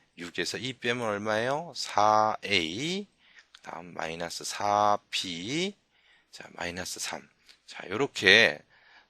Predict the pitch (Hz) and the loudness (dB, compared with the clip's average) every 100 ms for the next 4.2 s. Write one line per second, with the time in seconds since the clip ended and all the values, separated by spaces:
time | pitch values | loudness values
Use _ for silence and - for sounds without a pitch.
0 | - 123 117 110 120 107 117 90 113 170 | -18 -12 -8 -6 -6 -4 -2 -2 -4 -10
1 | - - - - 107 113 98 78 71 _ | -6 -4 -4 -4 0 0 2 -2 -2 _
2 | 90 92 90 90 - - 95 135 143 120 | -16 -10 -10 -10 -14 -14 -10 -10 -8 -6
3 | 98 90 - 85 76 - 73 - _ _ | -6 -6 -8 -10 -8 -4 -4 -6 _ _
4 | _ - | _ -12